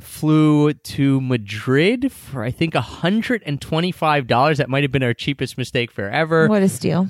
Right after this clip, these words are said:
Speaker 1: We flew one way to Bali for a hundred and seventy-five dollars. So when a mistake fare happens, they are substantially, substantially lower prices than what you will normally pay. Think one-third the price, one quarter the price, things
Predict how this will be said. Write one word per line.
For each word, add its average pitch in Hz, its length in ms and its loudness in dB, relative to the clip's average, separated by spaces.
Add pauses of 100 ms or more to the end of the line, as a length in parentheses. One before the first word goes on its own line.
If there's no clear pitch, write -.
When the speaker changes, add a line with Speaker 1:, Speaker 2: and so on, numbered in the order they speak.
(120)
Speaker 1:
We 147 200 2
flew 151 340 0
one 151 340 0
way 160 180 2
to 139 80 2
Bali 156 580 2
for 135 200 0
a 117 60 4
hundred 131 280 -4
and 120 120 -6
seventy-five 147 560 -2
dollars. 147 320 2
So 147 120 0
when 165 200 0
a 185 40 -2
mistake 170 400 -2
fare 143 200 -2
happens, 120 440 -2
they 127 120 2
are 123 100 0
substantially, 160 1200 -4
substantially 135 920 -4 (300)
lower 131 320 4
prices 120 480 0
than 110 180 0
what 113 240 0
you 117 140 -2
will 113 100 0
normally 104 340 -2
pay. 101 380 -2 (240)
Think - 480 -2 (240)
one-third 135 760 0
the 120 80 -2
price, 120 480 0
one 127 200 0
quarter 113 320 0
the 110 100 2
price, 104 400 -2
things 131 400 -2